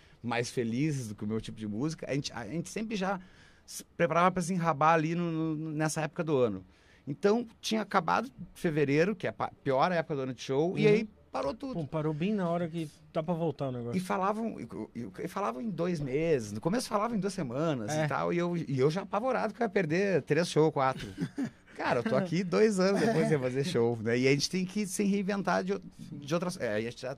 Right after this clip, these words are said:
Speaker 1: fora do ar, tá falando disso, né? De, de, de, das mídias, das redes sociais, assim, eu não consegui muito entrar nesse mundo,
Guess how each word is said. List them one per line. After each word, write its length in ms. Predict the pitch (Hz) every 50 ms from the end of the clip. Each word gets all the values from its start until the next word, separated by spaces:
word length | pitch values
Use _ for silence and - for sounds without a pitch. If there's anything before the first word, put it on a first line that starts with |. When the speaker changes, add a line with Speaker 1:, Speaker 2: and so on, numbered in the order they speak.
| - -
Speaker 1:
fora 220 | - - 131 127
do 80 | 117 123
ar, 100 | 123 127
tá 160 | 120 127 120
falando 300 | 104 120 110 113 123 107
disso, 280 | 92 104 127 135 - 127
né? 140 | 113 110 104
De, 180 | 95 101 92
de, 200 | 85 82 87 82
de, 160 | 73 73 71 - _ - - - - - - - _ -
das 220 | - 98 92 101
mídias, 560 | 104 104 104 104 117 131 139 117 92 98 101
das 180 | 90 101 101 98
redes 200 | 107 117 110 -
sociais, 460 | - 127 - - - 101 113 135 135 117
assim, 120 | 117 135
eu 100 | 110 156
não 80 | 180 196
consegui 500 | - 214 220 185 - 185 151 135 151 175
muito 420 | 165 139 135 135 135 - - 120
entrar 320 | 117 110 107 - 120 120 120 113
nesse 240 | 110 110 - -
mundo, 480 | 107 104 107 113 139 170 175 123 92